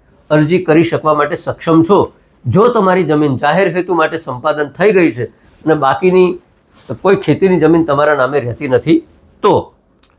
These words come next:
એટલે આ પ્રમાણે જોગવાઈ આ પરિપત્રની અંદર કરવામાં આવી, મિત્રો. એક પાંચ ઓગણીસો સાહીઠ પછી જે ખેડૂતોની જમીનો, તમામ જમીન સંપાદન થઈ ગયેલું હોય,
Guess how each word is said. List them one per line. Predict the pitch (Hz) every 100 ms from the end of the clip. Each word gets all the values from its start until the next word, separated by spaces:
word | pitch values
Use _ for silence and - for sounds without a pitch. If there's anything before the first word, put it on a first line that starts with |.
| _ _ 175
એટલે | 175 233 240 -
આ | 160 214
પ્રમાણે | 202 185 180 180 - _ _ _
જોગવાઈ | 123 160 160 165 - -
આ | 156
પરિપત્રની | 160 165 156 160 151 151
અંદર | 151 147
કરવામાં | 139 139 147 143
આવી, | 139 175
મિત્રો. | 151 120 120 - _ _ _ _ 180
એક | 240 254 -
પાંચ | 208 202
ઓગણીસો | - 170 185 190
સાહીઠ | - 160 180 202
પછી | 175 165 190 110 _ _ _ -
જે | 113 185 240
ખેડૂતોની | 220 220 214 208 180
જમીનો, | 185 185 180 185 - _ -
તમામ | 143 208 214
જમીન | 190 196 190
સંપાદન | 180 160 180 175
થઈ | 160 180
ગયેલું | 165 160 147
હોય, | 143